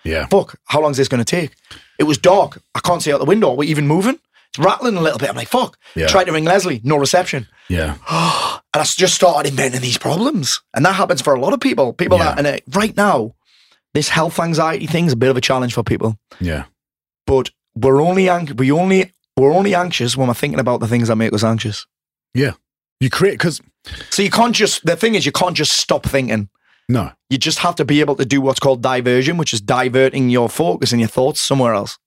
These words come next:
Speaker 1: Yeah.
Speaker 2: So my iPad, for on the way home, I've got loads of shit downloaded on there. Dope. Have you seen Dope Sick yet?
Speaker 1: No.
Speaker 2: Oh, bro. Disney Plus. Have you seen that new thing with Will Smith, the nature show?
Speaker 1: No.
Speaker 2: Oh, dude.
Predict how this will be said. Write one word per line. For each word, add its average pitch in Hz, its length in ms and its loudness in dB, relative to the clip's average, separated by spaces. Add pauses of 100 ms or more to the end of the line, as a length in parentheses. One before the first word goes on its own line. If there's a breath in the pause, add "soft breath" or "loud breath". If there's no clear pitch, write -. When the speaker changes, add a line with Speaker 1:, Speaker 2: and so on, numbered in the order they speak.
(140)
Speaker 1:
Yeah. 78 240 -6 (320)
Speaker 2:
So - 120 -2
my 165 320 2
iPad, 151 340 0
for 156 100 0
on 143 80 2
the 139 60 0
way 139 120 2
home, 156 320 2
I've 131 100 -4
got 117 160 0
loads 135 220 0
of 120 80 -2
shit 117 160 0
downloaded 107 420 0
on 101 100 0
there. 101 140 -2
Dope. 131 340 0
Have 120 60 -6
you 120 60 -2
seen 143 140 2
Dope 160 240 -2
Sick - 220 -4
yet? 101 220 -2 (220)
Speaker 1:
No. 78 320 -8 (140)
Speaker 2:
Oh, 139 140 -12
bro. - 220 -10 (140)
Disney 123 240 0
Plus. 123 320 0
Have - 60 -20 (280)
you - 60 -4
seen 165 120 0
that 160 120 0
new 151 100 0
thing 156 180 2
with 151 120 4
Will 160 100 2
Smith, 170 300 -2
the - 40 0
nature 135 260 2
show? 107 280 0 (380)
Speaker 1:
No. 82 260 -16 (160)
Speaker 2:
Oh, 147 160 -2
dude. 139 320 -2